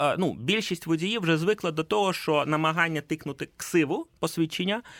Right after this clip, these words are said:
чи намагання послатися на певні зв'язки чи статус, воно тільки усугубить ситуацію. Тобто ніхто цього не злякається і ніхто на це не відреагує. І це ми гарантуємо.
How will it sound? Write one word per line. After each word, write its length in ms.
чи 140
намагання 460
послатися 520
на 80
певні 280
зв'язки 320
чи 120
статус, 360
воно 200
тільки 280
усугубить 540
ситуацію. 560
Тобто 220
ніхто 280
цього 200
не 160
злякається 680
і 80
ніхто 260
на 100
це 140
не 180
відреагує. 580
І 100
це 200
ми 260
гарантуємо. 460